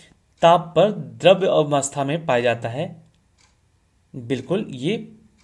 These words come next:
दोस्तों आंसर करेंगे यहाँ पे क्या, पारा,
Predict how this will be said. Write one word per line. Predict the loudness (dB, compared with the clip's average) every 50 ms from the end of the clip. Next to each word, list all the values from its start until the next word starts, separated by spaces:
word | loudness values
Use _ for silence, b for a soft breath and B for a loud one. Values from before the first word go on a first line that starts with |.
| -14
दोस्तों | -10 -10 -10 -6 -4 -2 -2
आंसर | 0 0 -2 -4 -2
करेंगे | -2 -2 -2 -2 0 0
यहाँ | -2 -2 -2 -6
पे | -8 -8
क्या, | -6 -4 -2 -2 -2 -4 -8 -18 _ _ _ _ _ _ _ _ _ _ _ _ _ _ _ _ _ _ _ _ _ _ _ _ _ _ _ _ _ _ _ _ _ _ _ _ _ _ _ _ _ _ _ _ _ b b b b b b b b b b _ _ _
पारा, | -2 -2 -2 -2 -4 -6 -10 -12